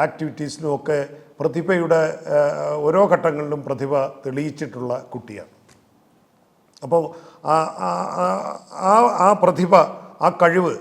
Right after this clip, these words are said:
അതായത് മോഹൻലാലിൻ്റെ രൂപസാദൃശ്യവും മോഹൻലാലിൻ്റെ അമ്മയുടെയും, ആ,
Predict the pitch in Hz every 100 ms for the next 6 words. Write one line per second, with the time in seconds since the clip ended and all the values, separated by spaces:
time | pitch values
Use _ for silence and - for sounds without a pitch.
0 | - - - 165 190 185 180 196 196 196
1 | 190 190 196 180 180 185 175 170 170 147
2 | 160 165 160 160 147 165 165 165 165 165
3 | 156 156 165 151 156 151 156 - _ _
4 | _ 143